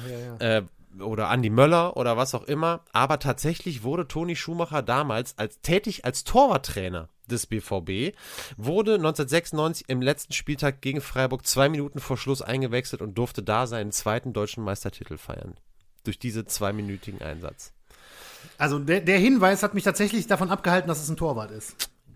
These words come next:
Speaker 2: Ja.
Speaker 1: Weil ich einfach gedacht habe, wie soll ein Torwart zwei Minuten ein-, zwei Einsatzminuten
Speaker 2: Man
Speaker 1: haben? Und
Speaker 2: könnte
Speaker 1: das wusste
Speaker 2: meinen,
Speaker 1: ich
Speaker 2: ich hätte
Speaker 1: nicht.
Speaker 2: mir
Speaker 1: Das
Speaker 2: was
Speaker 1: ist für
Speaker 2: dabei
Speaker 1: mich
Speaker 2: gedacht
Speaker 1: neu, die
Speaker 2: bei diesem
Speaker 1: Info.
Speaker 2: Quiz. <laughs> Man könnte meinen, ich
Speaker 1: Ja,
Speaker 2: hätte mir
Speaker 1: das
Speaker 2: was
Speaker 1: war
Speaker 2: dabei
Speaker 1: sehr
Speaker 2: gedacht.
Speaker 1: gut, das
Speaker 2: Schumacher
Speaker 1: war sehr
Speaker 2: ist
Speaker 1: gut.
Speaker 2: mit zweiundvierzig Jahren, dreiz, äh, zwei Monaten und dreizehn Tagen der älteste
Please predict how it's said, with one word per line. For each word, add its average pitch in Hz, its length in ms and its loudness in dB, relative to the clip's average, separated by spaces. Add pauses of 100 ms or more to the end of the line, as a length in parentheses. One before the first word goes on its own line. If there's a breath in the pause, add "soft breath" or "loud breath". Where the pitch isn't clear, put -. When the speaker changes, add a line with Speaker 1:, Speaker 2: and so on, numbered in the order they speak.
(100)
Speaker 2:
Ja. 160 80 -2
Speaker 1:
Weil 139 100 4
ich 160 80 2
einfach 160 140 4
gedacht 165 280 6
habe, 165 280 6
wie 185 120 4
soll 185 200 6
ein 175 40 2
Torwart 185 380 8
zwei 175 160 6
Minuten 180 300 2
ein-, 165 260 -4
zwei 165 140 2
Einsatzminuten 135 420 0
Speaker 2:
Man 120 100 2
Speaker 1:
haben? 123 100 2
Und 123 40 2
Speaker 2:
könnte 202 220 12
Speaker 1:
das - 0 -
wusste 180 140 6
Speaker 2:
meinen, 202 160 10
Speaker 1:
ich 165 60 6
Speaker 2:
ich 151 60 6
hätte 185 140 6
Speaker 1:
nicht. 175 80 4
Speaker 2:
mir 165 80 8
Speaker 1:
Das - 20 6
Speaker 2:
was 151 140 8
Speaker 1:
ist - 40 4
für 139 160 6
Speaker 2:
dabei 135 100 8
Speaker 1:
mich 185 100 4
Speaker 2:
gedacht 160 140 4
Speaker 1:
neu, 127 160 2
die 101 140 -10
Speaker 2:
bei 95 100 -2
diesem 90 200 -6
Speaker 1:
Info. 80 160 -10
Speaker 2:
Quiz. 90 220 -10
<laughs> - 40 -20
Man 139 200 -4
könnte 196 360 2
meinen, 147 240 0
ich 143 60 0
Speaker 1:
Ja, 165 40 2
Speaker 2:
hätte 190 180 2
mir 143 80 2
Speaker 1:
das 131 80 2
Speaker 2:
was 135 60 0
Speaker 1:
war 170 80 4
Speaker 2:
dabei 131 120 4
Speaker 1:
sehr - 120 6
Speaker 2:
gedacht. 139 140 -2
Speaker 1:
gut, 127 160 -2
das 151 100 2
Speaker 2:
Schumacher 240 220 6
Speaker 1:
war 220 60 6
sehr 143 100 4
Speaker 2:
ist 254 180 4
Speaker 1:
gut. 120 120 -6 (200 loud breath)
Speaker 2:
mit 180 280 2
zweiundvierzig 214 720 4
Jahren, 135 500 6
dreiz, 123 540 2
äh, 151 140 4
zwei 175 260 6
Monaten 185 360 4
und 143 120 0
dreizehn 151 300 4
Tagen 151 240 4
der 123 120 2
älteste 165 520 -2